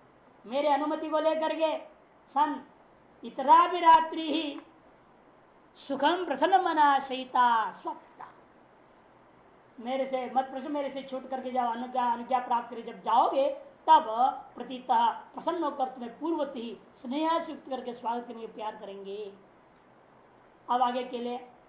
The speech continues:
सुखम रात्रि शयिता की व्याख्या कर भाष्यकार, इतरा भी रात्रि ही, इतरा अभी रात्रि ही, इसका टिप्पणकार साहब का इतरा का मतलब क्या, रात्रियों की क्यों कर रहे हैं आप?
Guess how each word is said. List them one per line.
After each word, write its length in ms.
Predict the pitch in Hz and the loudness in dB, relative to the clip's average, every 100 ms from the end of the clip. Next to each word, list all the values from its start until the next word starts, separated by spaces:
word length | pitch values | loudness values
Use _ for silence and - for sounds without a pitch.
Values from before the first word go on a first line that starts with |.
| - _ _ _ - | -20 _ _ _ -14
सुखम 300 | 285 302 320 | -6 -4 0
रात्रि 360 | 294 269 262 254 | 2 0 -2 -12
शयिता 320 | 247 247 247 | -10 -8 -8
की 100 | 220 | -8
व्याख्या 240 | 220 220 | -10 -10
कर 180 | 208 208 | -12 -10
भाष्यकार, 600 | 196 196 208 226 233 - - - _ _ - _ - | -8 -8 -2 0 0 -2 -20 -20 _ _ -20 _ -14
इतरा 380 | 254 254 294 349 | -10 0 6 6
भी 120 | 370 330 | 6 8
रात्रि 420 | 311 294 - 294 | 8 8 2 -4
ही, 200 | 240 240 - - _ _ _ _ _ _ | -4 -6 -16 -20 _ _ _ _ _ _
इतरा 320 | 214 - 247 311 508 - - - 240 | -12 0 6 6 4 -4 -20 -12 -4
अभी 160 | 285 | 6
रात्रि 400 | 285 277 285 302 | 8 6 4 -4
ही, 220 | 269 269 - - _ - | -4 -6 -12 -20 _ -16
इसका 220 | 247 254 | -4 -2
टिप्पणकार 520 | 247 254 269 262 269 | -2 -2 -2 2 2
साहब 200 | 254 262 | 4 2
का 60 | 269 | 2
इतरा 260 | 269 277 277 | -2 0 2
का 120 | 277 | 2
मतलब 300 | 269 294 294 | 2 0 4
क्या, 200 | 311 - - - - - - - - - _ | 6 6 4 -10 -20 -20 -20 -20 -20 -20 _
रात्रियों 400 | 214 196 - 277 | -4 -4 -2 -4
की 100 | 285 294 | -4 -6
क्यों 160 | 311 | -6
कर 200 | 311 311 | 0 0
रहे 140 | 302 302 | 0 0
हैं 120 | 311 | 2
आप? 300 | 294 - | 2 0